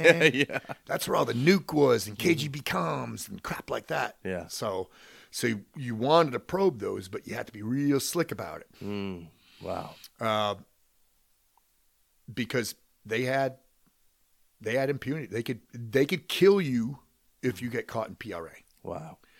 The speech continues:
Speaker 1: Um, outside of P R A, it was, we were a liaison unit to the Soviet Army. <laughs>
Speaker 2: Right.
Speaker 1: You
Speaker 2: Yeah,
Speaker 1: know?
Speaker 2: yeah, yeah.
Speaker 1: But in P R A, they could, they could, they could stop you, detain you, kill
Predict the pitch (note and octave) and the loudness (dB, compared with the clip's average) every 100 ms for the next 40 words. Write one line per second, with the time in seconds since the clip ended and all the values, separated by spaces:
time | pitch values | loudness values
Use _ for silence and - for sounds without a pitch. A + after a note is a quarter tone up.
0 | - - - - _ _ A2+ A2 G#2+ G#2 | -20 -20 -20 -20 _ _ -4 -2 -2 -4
1 | G#2 G#2 - C#3 D3+ F#3 F3 E3+ F3+ D#3 | -8 -8 4 6 8 8 6 6 6 6
2 | D#3 D#3+ D#3 D3+ _ _ B2+ A#2+ A#2+ A2 | 8 6 4 0 _ _ -2 0 0 -2
3 | - B2+ C3+ D3 D3 D3 C#3 B2+ C#3 D3+ | -4 0 4 6 4 4 2 2 2 2
4 | F3 E3+ F3 E3+ D3+ E3+ E3 C#3+ D3 - | 4 4 2 2 0 -2 -2 -4 -4 -4
5 | C#3 C3 B2+ A#2+ G#2+ G2+ F2+ - G2+ G2 | -4 -2 -2 -2 -2 -4 -8 -6 -2 -2
6 | F#2 G#2+ G#2+ G#2 G#2 G2+ F2+ - - G#2+ | -2 -2 -2 0 0 -2 -4 -12 -6 -4
7 | F2+ G#2+ G#2 - - C3 A2+ D3 C#3 C3 | -2 -2 -2 -4 -6 -4 -4 -2 0 2
8 | C3+ D3 C3+ A2+ A#2 A2 - _ - - | 0 -2 -2 -4 -4 -10 -14 _ -18 -10
9 | G#2 G#2+ - _ _ _ A2 G#2+ G2 - | -8 -10 -14 _ _ _ -10 -10 -12 -10
10 | - C3 B2+ C3+ A2 - A#2+ A#2 A2+ - | -2 0 0 -2 -12 -4 -4 -2 -6 -8
11 | G2+ | -10